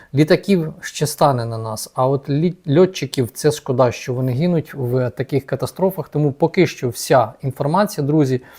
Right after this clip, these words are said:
більше нічого не коментую, просто констатую по факту, ви розумієте, в якій ситуації ми знаходимося, домисли тут ні до чого.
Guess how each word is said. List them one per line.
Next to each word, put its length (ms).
більше 340
нічого 360
не 100
коментую, 520
просто 320
констатую 560
по 140
факту, 460
ви 140
розумієте, 560
в 60
якій 200
ситуації 560
ми 60
знаходимося, 680
домисли 540
тут 280
ні 60
до 80
чого. 360